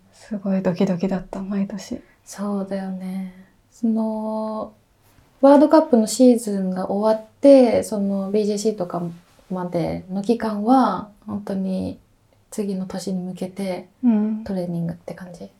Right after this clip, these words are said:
Speaker 1: そうだね。まずもう、また一からベース作りから始めて、
Speaker 2: うん。
Speaker 1: っていう感じで毎年やってたかな。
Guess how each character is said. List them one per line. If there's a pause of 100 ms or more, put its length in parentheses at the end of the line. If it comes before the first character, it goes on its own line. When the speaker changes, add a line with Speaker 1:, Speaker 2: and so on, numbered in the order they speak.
(120)
Speaker 1:
そ
う
だ
ね。
ま
ず
も (200)
う、
ま
た
一
か
ら
ベ
ー
ス
作
り
か
ら
始
め
て、
Speaker 2:
う
ん。
Speaker 1:
っ (460)
て
い
う
感
じ
で
毎
年
や
っ
て
た
か
な。